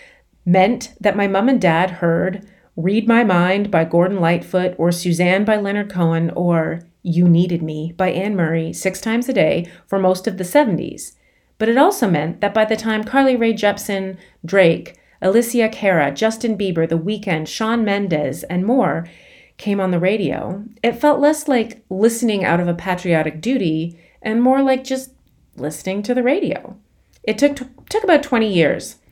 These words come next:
It was in the nineties when the ladies of Canadian radio, Celine, Shania, Sarah, as well as bands like the Tragically Hip and God Help Us All,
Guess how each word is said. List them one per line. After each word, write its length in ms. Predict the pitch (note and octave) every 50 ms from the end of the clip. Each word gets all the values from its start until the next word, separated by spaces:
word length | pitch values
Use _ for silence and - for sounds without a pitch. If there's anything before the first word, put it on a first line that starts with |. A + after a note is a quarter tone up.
| _ _ _ _ _ _ _ _ _
It 140 | - B3 A#3+
was 160 | C4 B3+ B3
in 80 | B3 A#3
the 80 | A3
nineties 720 | G#3 G#3+ A3 A3+ A#3+ B3+ B3 G3 D3+ C3+ G#2 A2+ - - -
when 140 | F#3 F#3+ G3
the 100 | F#3 F#3
ladies 320 | F#3+ F#3+ G#3 A3 A3 G#3
of 140 | G#3 G3+ G#3
Canadian 460 | - G3 F#3+ F#3 F#3 F3+ F3+ F3 E3+
radio, 540 | D#3+ E3 E3 E3 D#3 E3+ - F3+ E3+ - - - - - - _ _
Celine, 880 | - - - A3+ G3 F#3+ F#3 G3+ G3 F#3 F3 E3 D3 C#3+ D3+ D#3+ E3+ - -
Shania, 840 | - - - F3+ E3+ E3 E3+ E3 E3 D3+ D3+ - - - E3+ - - _
Sarah, 680 | - - - G3 F3 E3 D3+ - - G#2 - - - - - _ _ _ -
as 160 | - G3 G3
well 200 | G#3 G#3+ A3 A3+
as 100 | A#3 A3+
bands 380 | A3+ - G3+ G3 G3 G3 G3 G3+
like 120 | F#3 F3
the 60 | F3+ F#3
Tragically 520 | F3+ - G3+ G3 F#3+ G#3 G3+ G3 F#3 F3+
Hip 220 | E3+ F3 F3 F3 -
and 200 | F3+ E3 D3+ D#3
God 280 | - E3+ F3+ G3+ A3 A3
Help 240 | A3+ A#3 A#3 A#3 A#3+
Us 160 | A#3 - -
All, 420 | D#3+ E3 D#3 D3 D#3+ E3 - _